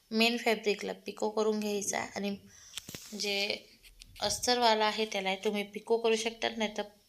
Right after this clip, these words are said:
पट्टी फोल्ड करू शकतात. तर इथे आपण मेन फॅब्रिकला आता जॉईन करून घेऊया. आपण अंब्रेलाचा खालचा भाग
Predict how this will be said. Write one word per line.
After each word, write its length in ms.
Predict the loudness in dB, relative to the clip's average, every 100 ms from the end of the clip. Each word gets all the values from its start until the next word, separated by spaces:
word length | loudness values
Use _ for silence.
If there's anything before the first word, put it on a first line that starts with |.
| _ _ _ -20 _ _
पट्टी 260 | -4 0 2
फोल्ड 320 | 2 0 0
करू 240 | -2 -2 -2
शकतात. 420 | -6 -8 -8 -8 -12 -20 -20 -20 -20 _
तर 60 | 0
इथे 260 | 0 4 4
आपण 300 | 4 0 0
मेन 260 | 2 2
फॅब्रिकला 560 | 4 2 2 -2 -2 -2
आता 200 | -2 -4
जॉईन 380 | -2 0 0 -2
करून 280 | -4 -4
घेऊया. 420 | -4 -4 -4 -4 -6 -10 _ -20 -20 -20 _ _ _ _
आपण 460 | -10 -6 -6 -6 -8 -8
अंब्रेलाचा 580 | -6 -4 -2 -2 -4 -4 -6
खालचा 340 | -6 -2 -2
भाग 280 | -2 -2